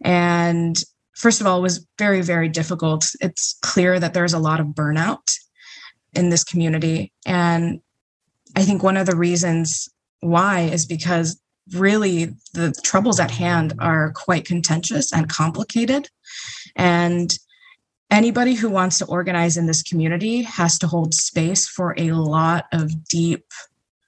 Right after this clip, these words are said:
history, a lot of deep issues. So, for example, I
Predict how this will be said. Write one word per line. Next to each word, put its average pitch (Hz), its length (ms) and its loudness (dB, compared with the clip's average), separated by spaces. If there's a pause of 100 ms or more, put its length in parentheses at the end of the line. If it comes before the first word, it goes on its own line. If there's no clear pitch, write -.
(300)
history, 165 840 2
a 175 80 0
lot 160 300 2
of 156 160 -2
deep 156 280 -2 (420)
issues. - 480 -2 (800)
So, 214 180 4
for 196 140 4
example, 175 840 0 (260)
I 175 920 0